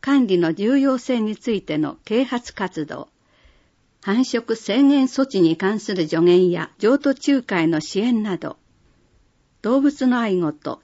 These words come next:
適正使用を推進するため、県が行う施策への協力。その他、動物の愛護と適正な使用の推進のため、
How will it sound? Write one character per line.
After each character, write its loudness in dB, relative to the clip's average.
適 -8
正 0
使 -4
用 0
を -2
推 -4
進 -4
す -4
る -4
た -6
め、 -8
県 2
が 0
行 -6
う -2
施 -16
策 -4
へ 0
の -2
協 -8
力。 -8
そ -4
の 2
他、 -6
動 -2
物 -4
の 0
愛 -2
護 0
と -12
適 -6
正 -2
な 2
使 -8
用 0
の 0
推 -6
進 -6
の -2
た -6
め、 -8